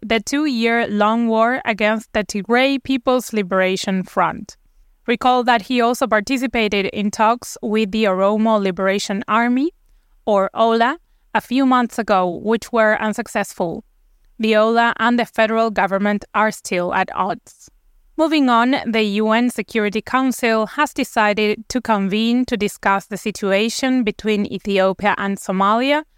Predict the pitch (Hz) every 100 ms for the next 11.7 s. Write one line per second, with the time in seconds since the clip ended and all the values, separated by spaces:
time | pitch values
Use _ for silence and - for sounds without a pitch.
0 | _ _ - 262 - 302 302 262 - 240
1 | 247 254 262 233 226 226 226 214 208 190
2 | 185 208 233 233 240 233 208 - 196 190
3 | - - 208 208 226 262 277 _ 220 -
4 | 233 220 - 208 240 214 196 - 202 190
5 | - 190 180 - 196 247 240 196 190 190
6 | 190 _ _ _ - 254 - 285 294 240
7 | 240 233 233 - 233 - 214 202 196 202
8 | 208 202 185 - 269 277 208 196 208 190
9 | - - 214 214 - 247 240 233 - 220
10 | 208 214 208 214 202 190 190 196 - -
11 | - 180 254 233 254 233